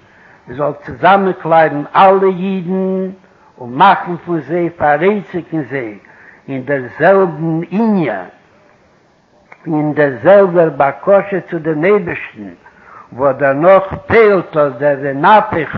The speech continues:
הוא, אז א פילע די ענינים בלתי רצויים, ווערט עס הפך, השכל אין הרה, און מרירה לניסקו, לניסקו, ביז ווי די ענינים בפשטוס,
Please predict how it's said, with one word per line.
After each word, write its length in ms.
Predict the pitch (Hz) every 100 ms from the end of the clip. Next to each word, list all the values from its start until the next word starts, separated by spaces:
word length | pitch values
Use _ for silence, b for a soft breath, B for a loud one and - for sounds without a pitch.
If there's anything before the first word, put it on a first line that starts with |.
| 131
הוא, 320 | 120 123 110 - _ B B B B
אז 260 | 117 120 123
א 120 | 123
פילע 520 | 123 - 208 202 190
די 200 | 165 127
ענינים 760 | 190 190 185 175 185 190 180 170 117
בלתי 400 | 208 226 208 202
רצויים, 800 | 175 151 - - 143 110 95 85 _ b b b b
ווערט 400 | 117 180 185 185
עס 220 | 170 143 -
הפך, 1000 | - - 196 196 - 180 160 131 - -
השכל 720 | 147 - 175 196 185 185 160
אין 180 | 160 147
הרה, 600 | 127 170 196 165 113 92 - B B B -
און 180 | 139 135
מרירה 580 | 135 156 190 180 165
לניסקו, 720 | 143 139 143 185 170 - - 175 165
לניסקו, 1040 | 147 139 170 185 - - 185 190 185 185 185 b b b b _
ביז 340 | 180 196 190 156
ווי 240 | 156 156
די 140 | 135 147
ענינים 600 | 147 147 170 190 190 170
בפשטוס, 1000 | 156 165 - 226 202 - - 190 185 180